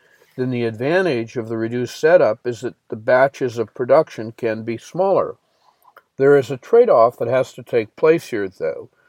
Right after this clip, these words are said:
Does anyone know what it is?" Andrew immediately jumped in. "Yes, sir, I think I know what it is.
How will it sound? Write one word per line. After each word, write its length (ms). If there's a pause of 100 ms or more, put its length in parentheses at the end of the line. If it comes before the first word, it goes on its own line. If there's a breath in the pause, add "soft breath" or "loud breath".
(160)
Does 200
anyone 440
know 240
what 220
it 120
is?" 440 (540)
Andrew 480
immediately 640 (120)
jumped 400
in. 240 (320)
"Yes, 220
sir, 320
I 80
think 260
I 100
know 200
what 160
it 100
is. 440